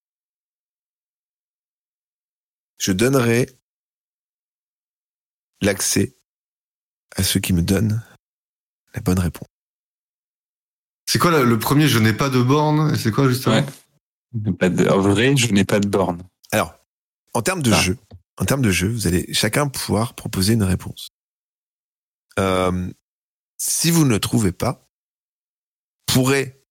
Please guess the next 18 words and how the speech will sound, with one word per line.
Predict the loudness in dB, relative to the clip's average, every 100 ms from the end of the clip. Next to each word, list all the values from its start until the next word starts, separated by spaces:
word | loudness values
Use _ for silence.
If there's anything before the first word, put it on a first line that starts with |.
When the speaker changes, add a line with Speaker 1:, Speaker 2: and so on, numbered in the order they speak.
| _
Speaker 1:
essayer | -2 0 0 -2
de, | -6 -20 _ -4
quand | 0
même | 0 0
d'avancer | 0 0 0 0
et | 0
de | -2
trouver | -4 -2
le | 0
cœur | 0
de | -2
la | -2
forêt, | -2 -2 -4 _ _ _ _ _ _ _ -4
euh, | -2 -2 -4 -4
ce | -6 -8 _ _ -10
qui | -2 2 2 0
vous | -2 -6 -8
permettra | -6 -4 -2 -4 -4 -6